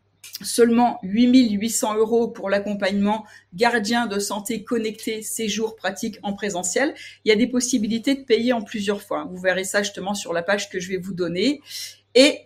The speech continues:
euh, seulement trois mille huit cents euros, euh, pour, euh, l'accompagnement, euh, gardien de santé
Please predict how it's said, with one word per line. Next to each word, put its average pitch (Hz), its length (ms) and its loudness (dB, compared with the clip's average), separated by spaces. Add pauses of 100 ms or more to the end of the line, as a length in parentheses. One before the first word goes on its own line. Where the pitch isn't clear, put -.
euh, 214 280 6
seulement 247 460 4
trois 233 240 0
mille 233 300 4
huit 214 120 -4
cents - 300 -4
euros, 208 480 2 (260)
euh, 190 100 -4
pour, 269 440 2
euh, 208 100 2
l'accompagnement, 214 960 0
euh, 185 80 -4
gardien 226 420 2
de 233 40 -4
santé 202 520 -4